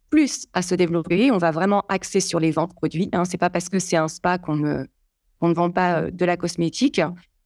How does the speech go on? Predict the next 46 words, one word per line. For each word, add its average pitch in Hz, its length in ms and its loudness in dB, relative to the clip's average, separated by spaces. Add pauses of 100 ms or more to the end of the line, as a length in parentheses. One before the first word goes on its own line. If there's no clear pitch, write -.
(100)
Donc, 165 160 -4
on 170 80 2
va, 165 320 0
euh, 147 160 -4
créer, 180 400 2
bah, - 160 -4
tout, - 140 -14 (240)
ces 151 220 -2
ordonnances, 160 600 2
ces - 200 -6 (180)
prescriptions 190 540 0
bien-être 175 560 0
pour 180 220 -8
faciliter 190 540 -2
les 170 140 2
ventes, 175 380 0 (540)
pour 214 120 -4
que 214 100 2
la, 147 280 0
euh, - 160 -6 (200)
la 165 80 -2
cliente 175 500 0
ou 160 40 -8
le 180 100 2
client 180 400 0
puisse - 380 -4
renouveler 180 420 2
l'expérience 175 680 0
à 175 40 0
la 156 100 2
maison. 151 340 0 (720)
Et - 80 0
puis, 214 200 0
donc, 175 240 0
on 151 40 -4
va, - 180 -4
on 160 80 0
va 156 120 2
lui 156 140 0
offrir 170 320 0
encore 160 240 -2
plus 214 240 -2
de 175 80 2
relaxation 165 800 0
avec, 156 440 -2
euh, 143 200 -2